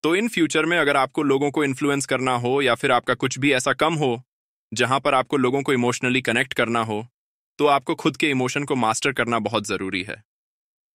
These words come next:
और खुद के इमोशन को समझने के लिए आपको पहले खुद को समझना होगा और खुद को समझने के लिए आपको अकेले रहना ही होगा। तो इसलिए अकेले रहे, एकांत में रहे और अपनी पूरी आत्मा एक कम में दल दो। एक दिन लोग आपसे मिलने को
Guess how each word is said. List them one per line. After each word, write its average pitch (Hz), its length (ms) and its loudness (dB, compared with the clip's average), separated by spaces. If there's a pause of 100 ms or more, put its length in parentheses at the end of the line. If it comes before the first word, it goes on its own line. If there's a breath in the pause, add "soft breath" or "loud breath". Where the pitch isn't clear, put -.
(120)
और 131 120 0
खुद 170 220 0
के 185 100 0
इमोशन 147 360 -2
को 151 100 -4
समझने 131 380 -4
के 135 80 -8
लिए 127 120 -2
आपको 117 240 0
पहले 123 300 -2
खुद 131 200 -6
को 131 100 -4
समझना 110 420 -4
होगा 107 280 -2
और 104 120 0
खुद - 220 -6
को 127 100 -2
समझने 110 380 -4
के 110 120 -8
लिए 110 100 0
आपको 104 260 0
अकेले 104 340 -2
रहना 98 280 -2
ही 101 120 -6
होगा। 90 380 -10 (500)
तो 160 100 2
इसलिए 160 240 0
अकेले 151 380 0
रहे, 131 440 0
एकांत 127 400 0
में 123 120 0
रहे 107 300 0
और 117 180 0
अपनी 127 240 0
पूरी 123 240 -2
आत्मा 107 340 0
एक 101 180 -4
कम 101 160 -4
में 87 260 -8 (160)
दल 120 240 0
दो। 113 240 -2 (220)
एक 113 140 0
दिन 95 260 -8 (300)
लोग 120 180 2
आपसे 107 240 -2
मिलने 87 240 -6
को - 160 -20